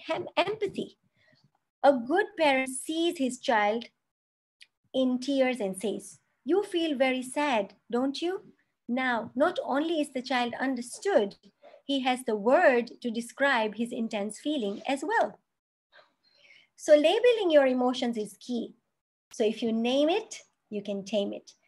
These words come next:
Studies indicate that the act of labeling emotion can have a soothing effect on the nervous system, helping children to recover more quickly from upsetting incidents. While we are not certain how this soothing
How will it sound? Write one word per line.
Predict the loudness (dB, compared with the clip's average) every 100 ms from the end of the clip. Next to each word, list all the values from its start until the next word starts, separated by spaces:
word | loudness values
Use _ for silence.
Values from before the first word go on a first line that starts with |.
| _
Studies | 2 6 6 4
indicate | 0 0 0 -2 -2 -2
that | -6 -6
the | -6 -2
act | -2 -2 -2
of | -4 -2
labeling | -6 0 2 2 2 0 0
emotion | -2 -4 -6 -10
can | -6 -6
have | -4 -4
a | -6
soothing | -6 -4 0 0
effect | -2 -2 -2 -2 -8
on | -8
the | -4
nervous | -4 -4 -6 -8
system, | -10 -4 -4 -4 -16 -20 -20 -10
helping | 2 2 4 -2 -2
children | 0 2 2
to | 0
recover | -4 -4 -2 0 2 0
more | 2 2 2
quickly | -2 -2 -2 -4 -6 -16 _
from | -6 -4
upsetting | -6 -8 -2 -2 0 -4 -4 -4 -4
incidents. | -4 -4 -6 -6 -10 -12 -14 -20 -6
While | 2 2 2 -2
we | -2
are | 0 -2 -4
not | 0 0 0
certain | 2 2 4 -2 -4
how | 2 2 2
this | -2 -6 -6
soothing | -4 -2 -2 -4